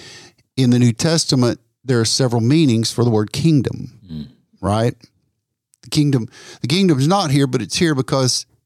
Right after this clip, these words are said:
Speaker 1: it's in you and it's in me. So the kingdom's here, but it's not here. It's not, it's not,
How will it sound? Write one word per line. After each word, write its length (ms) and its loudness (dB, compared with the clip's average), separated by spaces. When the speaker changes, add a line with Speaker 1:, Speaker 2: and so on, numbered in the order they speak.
Speaker 1:
it's 200 -2
in 260 2
you 460 2
and 140 0
it's 160 -2
in 160 0
me. 140 4
So 140 -2
the 60 0
kingdom's 420 -2
here, 400 0
but 80 -2
it's 80 0
not 180 0
here. 380 -4
It's 180 -4
not, 340 0
it's 240 -2
not, 400 2